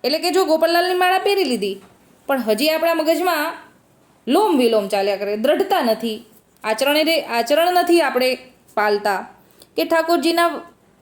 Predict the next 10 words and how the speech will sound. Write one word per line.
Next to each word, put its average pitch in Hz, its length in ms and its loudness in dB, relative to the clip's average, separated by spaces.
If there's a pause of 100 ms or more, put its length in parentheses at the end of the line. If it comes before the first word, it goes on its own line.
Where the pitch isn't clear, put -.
આજ્ઞા 269 280 2
પ્રમાણે 294 340 2
નથી 254 300 0
જીવી 202 260 -2
રહ્યા 190 400 -2 (320)
કે 277 60 0
ભગવદી 254 480 2
પર 311 180 2
ભર 269 280 2
નથી, 226 300 -2